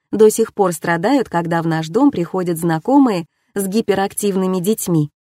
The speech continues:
Вася вежливо выходит поздороваться. Издалека делает козу ребёнку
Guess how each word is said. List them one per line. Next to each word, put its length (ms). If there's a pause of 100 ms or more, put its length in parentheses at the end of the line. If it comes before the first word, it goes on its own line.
(420)
Вася 380
вежливо 560
выходит 520
поздороваться. 840 (520)
Издалека 580
делает 480
козу 360
ребёнку 640